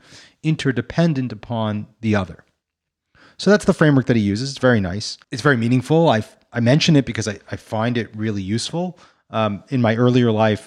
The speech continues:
I found it very kind of comforting and real to, to find out that marriage was a journey, and that the yichud, the connectedness that I expected in the early parts of my relationship, that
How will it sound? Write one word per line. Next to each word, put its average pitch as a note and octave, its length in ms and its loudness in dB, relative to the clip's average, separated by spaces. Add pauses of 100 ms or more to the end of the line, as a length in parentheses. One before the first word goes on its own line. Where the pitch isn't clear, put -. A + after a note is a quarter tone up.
(100)
I C#3 100 -2
found C#3 300 0
it A2 120 -8
very A#2 540 0
kind A#2+ 240 -6
of - 120 -8
comforting C3+ 600 -2
and G2+ 200 -6
real B2 460 -4 (380)
to, C3 200 0
to - 240 -12
find B2 340 2
out A#2 280 2
that G#2+ 420 0
marriage A2+ 360 0
was G#2 140 -6
a G2+ 60 -6
journey, A2 440 0
and G#2+ 120 -2
that G2 240 -6 (320)
the G2 480 -4 (280)
yichud, B2+ 580 2
the G2+ 100 -4
connectedness A#2+ 800 -4
that G#2+ 120 -8
I G#2+ 100 -2
expected A#2 800 -4 (180)
in A2 100 -6
the A2 80 -2
early A#2+ 260 0
parts A#2 320 -2
of A2 80 -4
my G#2+ 60 -2
relationship, A2+ 640 -2
that G#2 220 -4